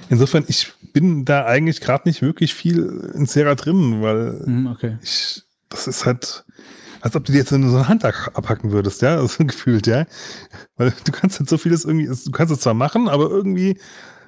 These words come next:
Speaker 1: dann bist du halt am Schreiben und dann willst du einen Doppelpunkt machen und dann drückst du halt das drauf und dann,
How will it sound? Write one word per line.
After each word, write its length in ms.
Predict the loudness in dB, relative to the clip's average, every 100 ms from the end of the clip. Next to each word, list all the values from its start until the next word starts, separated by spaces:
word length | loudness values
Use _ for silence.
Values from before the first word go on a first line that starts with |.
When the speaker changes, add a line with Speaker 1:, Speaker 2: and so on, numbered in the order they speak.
| 0
Speaker 1:
dann 100 | 0
bist 180 | 2
du 40 | 2
halt 140 | 2
am 80 | 0
Schreiben 440 | -2 0 0 0
und 100 | 0
dann 120 | 0 0
willst 160 | -2
du 40 | 0
einen 60 |
Doppelpunkt 400 | -2 -2 0 2
machen 320 | 2 0 -2
und 100 | -2
dann 140 | -2 -4
drückst 280 | -4 -4 0
du 60 | 0
halt 160 | 2
das 120 | 0
drauf 320 | -4 -4 -2 0
und 80 |
dann, 140 | 0